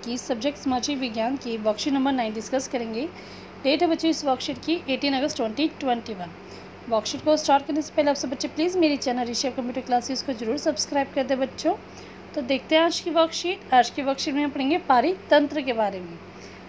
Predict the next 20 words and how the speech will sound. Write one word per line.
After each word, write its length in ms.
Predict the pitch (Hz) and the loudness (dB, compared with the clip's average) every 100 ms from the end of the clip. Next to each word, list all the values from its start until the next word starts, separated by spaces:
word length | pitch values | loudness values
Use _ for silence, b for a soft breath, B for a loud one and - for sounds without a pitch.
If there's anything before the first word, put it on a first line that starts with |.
| - - | -10 -6
तो 60 | |
देखते 280 | 208 208 285 | -4 -4 0
हैं 40 | |
इसमें 320 | 285 - 320 440 277 | 0 4 4 4 -4
विचार 420 | 247 - 269 269 | -4 4 6 6
करना 240 | 311 294 | 2 2
है 80 | 320 | 2
पहले। 280 | 320 311 370 466 - B B B B - | 4 2 2 -2 -14 B B B B -4
कैक्टस 400 | 294 - 392 403 - | -2 0 0 0 4
पौधे 240 | 294 311 | 4 4
की 120 | 339 | 0
पत्तियां 400 | - 262 311 320 | 0 2 2 2
कांटों 260 | 285 277 330 | 2 2 0
के 140 | 302 | -2
रूप 120 | 277 | 0
में 140 | 277 349 - | 0 -2 0
क्यों 220 | 311 349 311 | 4 6 6
होती 260 | 294 247 | 4 2
हैं 140 | 220 214 | -4 -4
बच्चों? 320 | 196 - | -6 -10